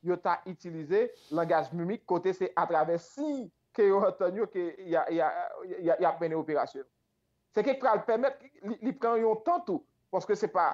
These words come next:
se pa langaj ou menm ki ap pale avèk yon moun ki ne bèbè ki pa pale se atravè lè siy atravè lè jès ke l ka li k ap kominike li vin li pral nètman diferan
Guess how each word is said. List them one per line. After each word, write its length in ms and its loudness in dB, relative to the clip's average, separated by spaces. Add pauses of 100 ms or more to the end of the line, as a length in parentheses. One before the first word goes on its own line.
(220)
se 80 -2
pa 160 2
langaj 540 2
ou 100 -6
menm 240 -6
ki 140 -2
ap 180 -6
pale 320 0
avèk 240 -2
yon 220 -6
moun 180 -10 (600)
ki 140 -4
ne 120 4
bèbè 400 4
ki 120 -8
pa 180 4
pale 320 2
se 160 -4
atravè 380 -2
lè 140 -2
siy 280 -18
atravè 320 -2
lè 180 0
jès 220 -4 (380)
ke 80 0
l 80 -2
ka 240 4
li 100 -4
k 80 2
ap 140 -6
kominike 480 -2 (200)
li 100 -6
vin 380 -4
li 80 -2
pral 260 4
nètman 380 -2
diferan 360 -8